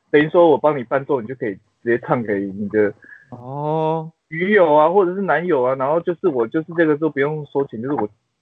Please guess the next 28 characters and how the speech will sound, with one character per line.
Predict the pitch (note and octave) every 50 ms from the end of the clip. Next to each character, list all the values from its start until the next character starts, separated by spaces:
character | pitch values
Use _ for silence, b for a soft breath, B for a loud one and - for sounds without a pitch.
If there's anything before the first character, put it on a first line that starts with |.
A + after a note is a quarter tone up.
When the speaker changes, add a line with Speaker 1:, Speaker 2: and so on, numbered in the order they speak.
| _ _
Speaker 1:
主 | - D#3 B2
动 | A#2+ G3+ F#3+ D#3+ D#3 D3
到 | - F#3 D#3+ C#3
你 | B2 A2+ A2
那 | A#2 C3+
边 | C3 C3+ C3 B2+ C3+ C3 _ _ -
这 | C3+
样 | B2+ A#2+ A#2+
子 | A2 F#2+ F2+ -
帮 | B2+ C3
你 | C3+ C#3+ D3+ D3+
伴 | D#3 C3+ A#2
奏， | A2+ E3 E3 G2+ -
Speaker 2:
哦。 | F3
Speaker 1:
然 | F3 -
后 | F3 F3 E3+
你 | F3 -
就 | C3+ B2+ A#2 - _ _ _ _ _ _
唱 | - F#3+ E3
给 | C#3+ C#3 B2 A#2+ A2+ A2+ A2 G#2 - _ _
你 | - - B2+ A#2
的 | A#2+
女 | B2 C3 C3+
友 | D3 D#3 D#3 C3
啊， | A#2+ A#2+ B2+
或 | D3 F3+ F#3 D#3+ D3+
者 | - F#3
是 | F3+ F3 E3 D#3